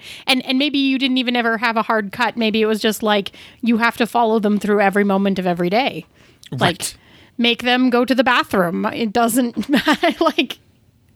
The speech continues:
Speaker 1: you must play every moment. The newer thought is that as soon as you've completed the objective, at any point after that objective is completed or that, that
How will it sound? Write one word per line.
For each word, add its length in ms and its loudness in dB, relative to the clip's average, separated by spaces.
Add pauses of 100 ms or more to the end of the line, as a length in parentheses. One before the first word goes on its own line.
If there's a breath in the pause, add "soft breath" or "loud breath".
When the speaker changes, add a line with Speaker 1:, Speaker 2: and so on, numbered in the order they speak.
Speaker 1:
you 100 0
must 340 0 (200)
play 480 2
every 380 2
moment. 500 0 (480 loud breath)
The 80 2
newer 600 2
thought 680 0
is 320 0
that 480 -2
as 160 0
soon 240 0
as 100 0
you've 160 -2
completed 680 0
the 80 0
objective, 800 -4 (520 loud breath)
at 240 0
any 220 2
point 340 0
after 300 2
that 160 0
objective 400 0
is 100 -2
completed 380 0
or 120 0
that, 220 -6
that 200 -4